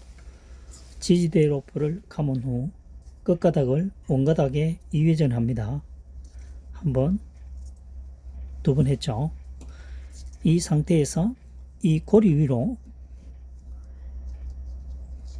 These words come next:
두 번째 회전한 로프를 집어넣습니다. 집어넣었죠. 여기에서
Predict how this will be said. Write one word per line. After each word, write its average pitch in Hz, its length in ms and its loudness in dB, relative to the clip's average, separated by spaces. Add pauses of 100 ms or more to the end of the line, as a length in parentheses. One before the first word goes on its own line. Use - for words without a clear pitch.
(160)
두 170 100 8
번째 165 220 6
회전한 151 540 2 (260)
로프를 160 540 2 (180)
집어넣습니다. 143 840 2 (1600)
집어넣었죠. 147 720 2 (640)
여기에서 147 560 2